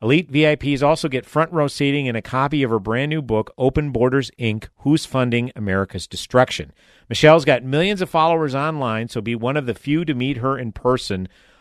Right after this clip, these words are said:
on the twenty-fourth. Again, tickets and details are at A M twelve eighty the patriot dot com. Just click on the banner with Michelle's picture on it, and you'll find all the ticket information. Now, typically, elite V I P, uh, seats and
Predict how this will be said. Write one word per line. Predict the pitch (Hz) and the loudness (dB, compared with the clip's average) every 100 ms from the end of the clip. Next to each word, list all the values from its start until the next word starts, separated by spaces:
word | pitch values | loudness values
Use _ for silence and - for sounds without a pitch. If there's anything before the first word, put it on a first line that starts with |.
| _ | _
on | 113 120 | -2 -2
the | 123 | 0
twenty-fourth. | 131 127 120 110 95 95 - _ _ | 0 -2 0 0 2 0 -6 _ _
Again, | 117 123 117 | 0 2 2
tickets | - 156 170 156 | 2 2 2 0
and | 143 | -2
details | 127 120 110 101 98 - _ _ | -2 0 2 2 -2 -10 _ _
are | 110 | 0
at | 104 | 0
A | 123 123 | 0 -2
M | 117 | 0
twelve | 123 113 110 | 2 4 2
eighty | 104 | 0
the | 98 | -4
patriot | 95 98 - 90 | -4 -4 -4 -8
dot | 90 82 - | -8 -10 0
com. | 160 165 156 | 4 6 4
Just | 131 101 - | 0 -8 -4
click | 123 | -2
on | 113 | -2
the | 104 | -2
banner | 101 107 110 107 | 0 0 0 -2
with | 98 - | -4 -6
Michelle's | 90 - 92 - | -8 -4 -4 -4
picture | 117 - 107 | -8 -2 -2
on | 98 | 0
it, | 98 | -4
and | 92 | -4
you'll | 90 | -6
find | - 98 92 - | -4 -2 -2 0
all | 123 117 | 2 2
the | 110 | 2
ticket | 110 98 | -4 -4
information. | 98 - 98 95 - | -4 -4 -4 -4 -2
Now, | 98 98 - - _ | 0 0 -4 -18 _
typically, | 202 254 254 233 | 2 4 4 4
elite | 165 202 175 | 4 2 0
V | 143 160 | 0 2
I | 156 | 0
P, | - 151 160 151 _ _ _ _ _ | -2 -4 -4 -8 _ _ _ _ _
uh, | 123 120 117 - _ _ _ _ | -4 -2 -2 -6 _ _ _ _
seats | - 160 165 - - _ | -2 0 0 -6 -18 _
and | 123 117 117 | -6 -4 -4